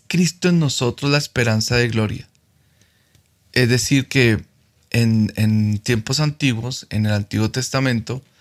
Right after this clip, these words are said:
no se tenía ese entendimiento de que el Mesías sería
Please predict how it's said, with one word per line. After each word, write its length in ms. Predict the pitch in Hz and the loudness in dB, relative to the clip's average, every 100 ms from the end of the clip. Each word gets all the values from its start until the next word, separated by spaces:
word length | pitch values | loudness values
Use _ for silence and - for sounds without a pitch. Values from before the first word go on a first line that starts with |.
| _ _ _ | _ _ _
no 140 | - 120 | -2 0
se 140 | 143 | 0
tenía 320 | 127 139 120 | -2 0 2
ese 140 | 110 123 | 2 0
entendimiento 1000 | 123 139 131 131 135 131 107 104 113 135 _ _ _ _ _ _ - | -2 -2 0 0 0 0 -2 -4 -6 -10 _ _ _ _ _ _ -14
de 260 | - 117 | -2 -2
que 140 | - 123 | 0 0
el 120 | 120 | 2
Mesías 760 | 135 135 - 143 120 113 - - | 0 0 -2 0 0 0 -4 -12
sería 800 | - - 110 110 113 110 120 127 | -10 -4 -2 0 0 0 -2 -6